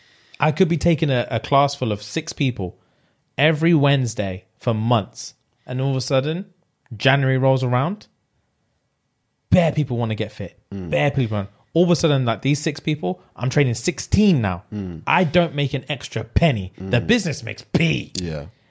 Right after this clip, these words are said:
Speaker 1: And I'm juggling now.
Speaker 2: Mm.
Speaker 1: Bare man about. I need to help
Speaker 2: Mm.
Speaker 1: everyone with everything.
Speaker 2: Mm.
Speaker 1: And, like,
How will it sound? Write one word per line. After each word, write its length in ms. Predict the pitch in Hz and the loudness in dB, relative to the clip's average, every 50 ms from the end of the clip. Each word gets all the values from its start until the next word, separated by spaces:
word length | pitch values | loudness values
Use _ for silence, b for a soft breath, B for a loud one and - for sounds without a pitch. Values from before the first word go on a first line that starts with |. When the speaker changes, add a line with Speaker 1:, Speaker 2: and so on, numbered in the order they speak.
| _ _ _ | _ _ _
Speaker 1:
And 120 | - 139 135 | -4 -4 0
I'm 280 | - 175 202 185 143 110 - | 0 0 0 0 0 -2 -6
juggling 760 | - - 202 214 202 190 185 143 175 160 147 147 135 120 110 | -6 0 2 4 4 4 2 2 0 0 0 0 -2 -2 -2
now. 240 | 107 104 95 90 - _ | -2 -2 -4 -4 -8 _
Speaker 2:
Mm. 180 | - 95 170 160 | -8 -6 0 4
Speaker 1:
Bare 260 | 190 202 214 214 202 | 4 4 4 2 0
man 200 | 180 160 147 139 | 0 0 0 0
about. 320 | 120 - 117 110 98 - - | 0 2 2 2 2 2 0
I 80 | 143 | 0
need 140 | 170 180 143 | 0 2 2
to 60 | 147 | 2
help 140 | 139 139 127 | 2 2 2
Speaker 2:
Mm. 80 | 151 156 | 2 0
Speaker 1:
everyone 320 | 156 156 139 131 127 120 | 0 0 -2 -2 -2 -2
with 120 | 117 107 | 0 0
everything. 380 | 135 139 131 120 - - 101 92 | 0 0 0 -2 -4 -6 -6 -6
Speaker 2:
Mm. 240 | 90 82 78 80 82 b b b b b b b b - | -6 -6 -8 -10 -12 b b b b b b b b -2
Speaker 1:
And, 140 | 131 123 | 0 2
like, 240 | 117 113 107 107 - | 2 0 0 -2 -8